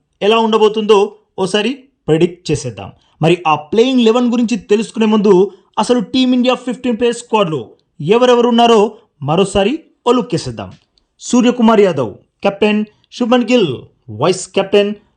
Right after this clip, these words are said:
నెక్స్ట్ అభిషేక్ శర్మ, తిలక్ వర్మ, హార్దిక్ పాండ్యా, శివం దూబే, అక్షర్ పటేల్,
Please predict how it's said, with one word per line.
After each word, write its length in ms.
నెక్స్ట్ 280
అభిషేక్ 420
శర్మ, 240
తిలక్ 300
వర్మ, 300
హార్దిక్ 400
పాండ్యా, 320
శివం 340
దూబే, 300
అక్షర్ 420
పటేల్, 360